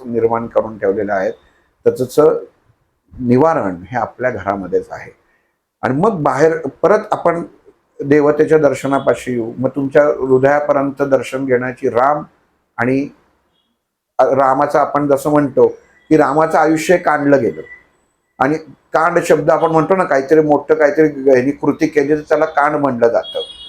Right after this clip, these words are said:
पण रामाचं जे चरित्र लिहिलं गेलं, त्याच्यात सुंदरकांड वगैरे ही, म्हणजे त्याची, कांड हा शब्द त्यात वापरला गेला, कारण कांडलं गेलं, दाबलं गेलं, कांडप झालं.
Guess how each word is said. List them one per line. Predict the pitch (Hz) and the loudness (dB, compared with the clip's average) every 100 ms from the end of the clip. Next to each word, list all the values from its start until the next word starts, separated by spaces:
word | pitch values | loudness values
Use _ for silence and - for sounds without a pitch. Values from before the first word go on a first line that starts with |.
| - _ _ _ - - - | -20 _ _ _ -20 -16 -4
पण | 147 170 - - - 117 - - | -2 -2 -12 -18 -10 -10 -10 -2
रामाचं | 131 120 135 165 170 - 196 190 | 2 2 0 -2 -2 2 4 4
जे | 160 170 | 2 0
चरित्र | 170 143 147 143 | 2 0 2 2
लिहिलं | 127 117 110 | 2 2 0
गेलं, | 101 92 92 - - | 0 -4 -6 -10 -8
त्याच्यात | 123 123 139 | -6 -2 -2
सुंदरकांड | - 143 135 139 139 120 117 110 110 | -2 -4 2 2 2 0 -2 -2 -4
वगैरे | 139 185 185 | -2 0 0
ही, | 202 214 - | -2 -4 -4
म्हणजे | 156 156 | -2 0
त्याची, | 185 165 156 214 233 - _ - | 2 2 0 -2 -6 -8 _ -2
कांड | 170 214 | 0 0
हा | 202 202 - | 0 -2 -2
शब्द | 156 151 | -8 -6
त्यात | 160 147 | 0 2
वापरला | 147 113 110 110 | 2 -2 -4 -6
गेला, | 101 95 101 | -6 -6 -6
कारण | - 147 214 - _ _ _ _ | 0 0 0 -6 _ _ _ _
कांडलं | 196 170 180 180 208 262 | 0 0 0 2 4 6
गेलं, | 202 110 90 - | 4 2 -4 -6
दाबलं | 113 135 131 143 180 | -2 0 2 2 2
गेलं, | 101 69 - _ _ - | 0 -6 -14 _ _ -2
कांडप | 143 165 240 | -2 2 0
झालं. | 254 143 104 | 0 -6 -6